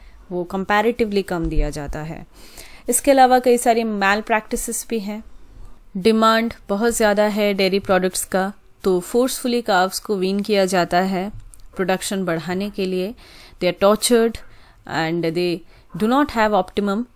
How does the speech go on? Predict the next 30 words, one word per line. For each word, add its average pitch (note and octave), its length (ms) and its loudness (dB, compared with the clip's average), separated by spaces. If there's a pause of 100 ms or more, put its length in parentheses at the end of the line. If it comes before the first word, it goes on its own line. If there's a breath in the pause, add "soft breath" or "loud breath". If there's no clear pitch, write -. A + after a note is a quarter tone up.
(120)
living F3+ 460 0
standards। E3+ 640 -2 (220 loud breath)
आप E3 240 -6
फूड A3 360 -4
की G#3 160 -4
बात F3 260 -2
करें, E3+ 260 -2
शेल्टर F3+ 400 -2
की F#3+ 120 -4
बात E3 280 -4
करें E3 260 -6
तो। F3 240 -8 (600 loud breath)
इसके G#3+ 220 -2
अलावा G3+ 460 2 (200)
they F#3 340 0
are D#3+ 100 2
also G#3 320 -2
pumped G#3 300 -2
with G#3 120 -4 (100)
hormones G3+ 520 0
unscientific G3+ 720 -2
manner F#3 320 -2
में, G3 180 -8
ताकि F3 280 -2
प्रोडक्शन F3+ 560 -6
बढ़े। E3+ 360 -4 (640 loud breath)
अ, D#3+ 60 -4
जो F3+ 240 0
डिजीज्ड A3 840 0
डेयरी G3 380 0